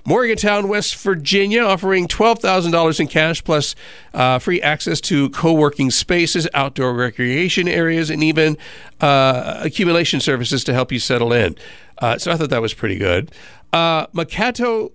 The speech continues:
Kansas. Probably have never heard of this little town. It's in northern Kansas.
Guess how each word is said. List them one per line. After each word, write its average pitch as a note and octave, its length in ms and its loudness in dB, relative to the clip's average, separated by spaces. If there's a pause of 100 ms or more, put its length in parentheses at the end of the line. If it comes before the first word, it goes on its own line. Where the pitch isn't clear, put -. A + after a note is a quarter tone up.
Kansas. G3 720 0
Probably E3+ 300 0
have C3 100 0
never D3+ 240 2
heard D3+ 180 2
of C3+ 60 4
this A#2+ 220 0
little G#2+ 140 -2
town. F#2 340 0
It's F#2+ 100 -4
in B2 60 -2
northern D3 320 2
Kansas. A2+ 500 -2